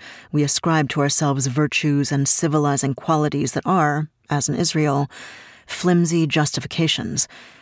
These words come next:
for stripping an occupied and besieged people of their rights, seizing their land, and using prolonged imprisonment, torture, humiliation,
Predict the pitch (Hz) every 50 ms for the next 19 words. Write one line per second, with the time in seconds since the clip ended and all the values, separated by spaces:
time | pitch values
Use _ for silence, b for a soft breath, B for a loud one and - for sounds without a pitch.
0 | B B - - 151 - - - - 170 - - 175 165 160 156 143 - - -
1 | 156 156 - - 156 - - - 160 151 147 143 143 - - 147 143 151 143 -
2 | - - - 170 165 160 143 - - - - - 160 - - 147 139 139 - 139
3 | 156 160 160 156 151 156 156 - - - - - B B B B B B B B
4 | - - - 160 143 135 147 139 135 139 135 135 156 151 151 151 147 143 143 147
5 | 147 B B B B B B B B 156 151 147 156 156 143 156 147 139 - -
6 | - 151 143 151 151 147 147 147 143 - 127 143 120 - - 175 - 175 170 165
7 | 170 165 165 - - - - - _ _ _ - - 170 160 - - - 170 160
8 | 156 151 - - 147 143 139 139 147 147 151 147 - - 156 147 143 143 143